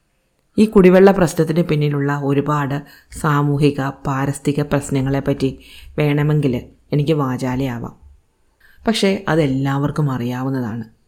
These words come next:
കോള കുടിക്കുമ്പോൾ, മദ്യപിക്കുമ്പോൾ, തിളപ്പിച്ചാർച്ച വെള്ളം കുടിക്കുമ്പോൾ പോലും അത് യഥാർത്ഥ വെള്ളമല്ല എന്ന് നിങ്ങൾക്കറിയാം. ഏതാണ് ശരി, എന്താണ്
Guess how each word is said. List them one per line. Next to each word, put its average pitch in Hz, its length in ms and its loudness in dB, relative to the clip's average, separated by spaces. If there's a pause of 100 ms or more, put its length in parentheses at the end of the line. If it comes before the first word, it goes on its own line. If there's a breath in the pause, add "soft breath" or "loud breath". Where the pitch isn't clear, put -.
(360)
കോള 165 260 6
കുടിക്കുമ്പോൾ, 143 640 0 (240)
മദ്യപിക്കുമ്പോൾ, 147 800 0 (240)
തിളപ്പിച്ചാർച്ച 156 640 2
വെള്ളം 151 320 2
കുടിക്കുമ്പോൾ 151 540 4
പോലും 151 360 2 (320)
അത് 151 200 2 (460 loud breath)
യഥാർത്ഥ 151 380 2
വെള്ളമല്ല 143 580 0
എന്ന് 139 320 -2
നിങ്ങൾക്കറിയാം. 131 640 -4 (440)
ഏതാണ് 170 440 6
ശരി, 151 560 0 (140)
എന്താണ് 165 440 2